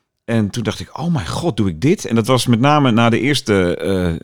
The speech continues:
glazen huis die ik deed, de eerste Series Request in tweeduizend vijf. Ik was gewoon vergeten dat we op, op camera waren. Echt.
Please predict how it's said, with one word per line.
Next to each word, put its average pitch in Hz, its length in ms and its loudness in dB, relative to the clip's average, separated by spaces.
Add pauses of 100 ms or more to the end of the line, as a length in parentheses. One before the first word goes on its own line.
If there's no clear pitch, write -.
(360)
glazen 107 420 0
huis 104 140 -2
die 92 100 -8
ik 87 60 -8
deed, 104 140 0
de 120 60 -2
eerste 101 260 -2
Series 104 320 0
Request 104 440 -4 (320)
in 107 120 -2
tweeduizend 90 440 2
vijf. 92 380 0 (640)
Ik 160 120 -4
was 170 100 2
gewoon 117 180 4
vergeten 104 360 4
dat 104 220 4
we 107 60 -2
op, 113 100 -4
op 113 80 0
camera 160 320 2
waren. 76 300 0
Echt. - 440 0